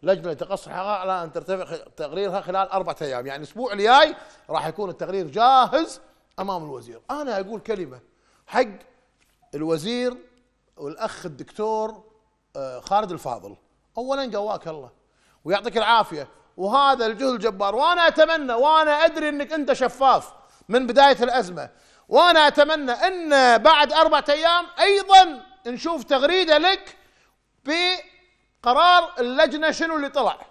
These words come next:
فيها، وأنا أتمنى تحولهم كلهم النيابة إذا كان في هناك تجاوزات. فأنا أحييك صراحة على هذا القرار الجريء، وقواك الله يا دكتور،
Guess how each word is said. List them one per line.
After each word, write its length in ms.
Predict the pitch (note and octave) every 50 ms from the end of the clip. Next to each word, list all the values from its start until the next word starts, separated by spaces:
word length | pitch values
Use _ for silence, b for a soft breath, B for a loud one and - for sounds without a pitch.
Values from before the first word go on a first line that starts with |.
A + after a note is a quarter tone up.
| _ -
فيها، 360 | A3 G#3 D3+ A2 A#2 G2+ - _ _ _ _ _ _ _ _ _ _ -
وأنا 440 | C#3 G3+ C4+ E4 F4 E4+ D#4+ C4+ A#3
أتمنى 560 | - - G3+ D4 E4 E4+ E4 D#4 D4 C4+ A3+
تحولهم 520 | - - - G#3+ A#3 C4 D#4 D4+ D4+ C4+
كلهم 440 | - - F#4+ A4+ A#4+ A#4+ A#4 A4 G4+
النيابة 520 | F#4+ F4 E4+ D#4 D4+ C#4 B3 G#3+ E3 C#3 - _ _ b b b b b b b
إذا 160 | D#3+ F3 F#3+
كان 240 | - C#4 C4+ C4 A#3+
في 100 | C#4 C#4
هناك 200 | C#4 C4 B3+ G#3+
تجاوزات. 580 | A3+ G3+ B3 A#3 A#3 G#3 F#3+ G3+ G3 F3 D#3+ - _ b b b b b b b
فأنا 600 | - G#3+ A#3 B3 C4 B3+ C#4+ D4 D4+ D4 D4 C#4+
أحييك 360 | B3 - C4+ D4 D#4 D#4+ C4+
صراحة 380 | - - C4 C#4 C#4 B3 G3+ G#3+
على 160 | A3+ B3 A#3+
هذا 180 | A#3 B3+ B3 B3
القرار 360 | - A3 B3 C4 C4 B3 A#3+
الجريء، 420 | A3 F#3+ A3 A#3 C4 D4 D4 B3+
وقواك 440 | A3+ G3 A#3 B3 B3+ C#4 C4+ C4 C4
الله 280 | D4 D4 C#4 C4+ C4+ B3+
يا 40 |
دكتور، 500 | B3 A#3+ B3 - C4+ C4+ C4+ B3 - -